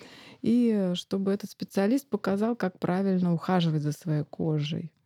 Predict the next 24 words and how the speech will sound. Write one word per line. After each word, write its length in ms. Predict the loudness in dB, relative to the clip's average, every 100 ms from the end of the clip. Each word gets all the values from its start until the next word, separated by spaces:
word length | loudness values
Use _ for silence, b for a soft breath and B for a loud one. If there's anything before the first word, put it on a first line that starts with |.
| -6
Основные 580 | -4 0 2 4 4 4
моменты — 560 | 4 4 2 0 0
это 220 | 0 0
очищение, 680 | -2 -2 -4 0 4 4 4
увлажнение, 880 | 4 2 2 4 4 6 6 4 2
тонизация. 840 | 2 2 2 0 -2 -4 -4 -4 B B B B B -4
Есть 460 | 0 0 -4 -10 -2
правила 500 | 0 2 2 2 2
ухода 420 | 0 2 2 4
за 140 | 2
кожей, 560 | 0 2 2 2 0 0
за 400 | 0 2 0 0 _ _
своим 420 | -6 0 2 2
типом 340 | 0 -2 0 0
кожи. 320 | 0 0 2
Но 120 | 0
здесь 260 | 0 0 0
мы 120 | 0
говорим 300 | 2 0 0
про 180 | -2 0
жирный 460 | 2 4 4 4 2
или 340 | 2 2 2
комбинированный, 920 | 2 4 4 4 4 4 4 4 4
когда, 460 | 2 -2 0 0